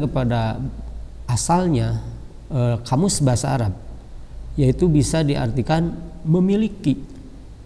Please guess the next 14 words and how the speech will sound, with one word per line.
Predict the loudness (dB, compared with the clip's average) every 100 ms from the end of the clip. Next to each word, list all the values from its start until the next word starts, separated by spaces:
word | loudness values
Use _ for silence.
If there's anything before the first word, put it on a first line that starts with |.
| -18 -16 -16 -16 -16 -16 -16 -2
Bisa | 0 2 2
arti | 2 4
berkuasa, | 6 4 2 2 2 2 -2 0
bisa | 0 0 0 0
arti | 2
memiliki. | 4 4 4 2 -2 -8 -10 -16 -16 -16 -16 -16 -18 -20 -20 -20 -20 -18 -12 0
Malikun, | 4 6 4 4 4 2 0 -6 0
berkuasa | 0 2 2 2 0 2
raja, | 2 2 0 0
bisa | 2 2 2
juga | 2 0 0
memiliki. | 0 2 2 0 -2 -8 -8 -14 -14 -14 -14 -14 0 8
Dalam | 8 8 4
artian, | 0 2 2 2